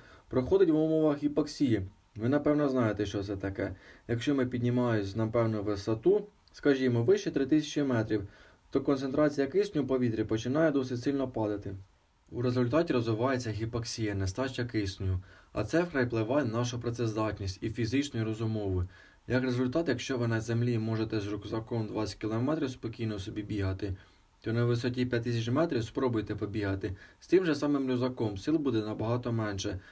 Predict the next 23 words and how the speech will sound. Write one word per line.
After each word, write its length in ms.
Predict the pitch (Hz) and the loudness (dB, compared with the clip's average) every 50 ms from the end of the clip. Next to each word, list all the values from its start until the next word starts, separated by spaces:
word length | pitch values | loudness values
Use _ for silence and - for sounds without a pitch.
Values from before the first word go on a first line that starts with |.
| - - - - | -20 -20 -2 2
Ви 100 | 160 180 | 2 4
моментально 680 | 180 165 147 143 135 131 127 131 147 151 139 127 117 | 4 4 2 2 2 0 2 2 2 2 2 0 0
почнете 380 | 120 110 - 110 110 113 131 | 0 -2 -4 -4 -2 0 0
задихатися, 760 | 120 120 117 113 110 101 95 107 107 104 104 107 98 107 101 | 2 2 2 0 0 -2 -2 -4 -4 -2 -2 -2 -4 -2 -4
серце 300 | 95 139 143 147 - 131 | -2 -2 -4 -2 -2 -4
буде 260 | 120 117 123 113 117 | -2 -2 0 0 0
калатати. 680 | 113 117 117 113 113 113 - 110 110 104 101 - 101 98 95 95 - _ _ _ _ _ _ _ | -2 -2 -2 -2 -2 -2 -2 -4 -4 -4 -4 -4 -6 -6 -6 -8 -12 _ _ _ _ _ _ _
Все 360 | - - - - 294 - - - | -20 -20 -8 -4 -4 -4 -4 -4
із 120 | - 131 117 | -4 -4 -2
засніженого 840 | 113 117 117 113 113 - - 139 135 127 127 123 120 113 110 110 110 | -2 -2 -2 -2 -4 -4 -6 -4 -2 -2 -2 0 0 -2 -2 -2 -2
вмісту 400 | 110 117 123 120 117 - 123 117 | -2 0 -2 -2 -2 -4 -6 -6
кисня. 440 | 117 - 110 104 95 - 98 101 101 | 0 0 0 0 0 -4 -8 -8 -6
А 80 | 110 - | -6 -6
тепер 340 | - 117 117 - 151 170 - | -6 -8 -4 -4 -4 -2 -2
уявіть, 500 | - - 127 131 127 120 120 113 110 - - - - - - _ | -2 -2 -2 -2 -2 -2 -2 -4 -4 -6 -14 -20 -20 -20 -12 _
якщо 320 | 117 113 113 - - 156 | -6 -4 -4 0 0 0
альпініст 760 | 151 - 123 123 120 117 - 127 127 127 123 113 98 95 - - | 2 2 0 -2 -2 -2 -2 0 0 2 2 0 0 -2 -6 -10
штурмують 680 | - - - 123 120 120 123 120 117 113 107 101 101 | -14 -6 -4 -2 0 0 0 0 0 0 -2 -2 -4
вершину 460 | 107 107 - - - 120 117 107 98 | -4 -4 -4 -4 -2 -2 -2 -2 -2
понад 260 | - 113 110 110 98 | -2 -4 -4 -2 -4
сім 160 | 101 - 110 | -4 -6 -6
тисяч 260 | 107 110 107 107 95 110 | -4 -4 -4 -4 -4 -2
метрів, 440 | 127 143 170 170 156 127 104 95 | 0 0 0 0 0 -2 -2 -2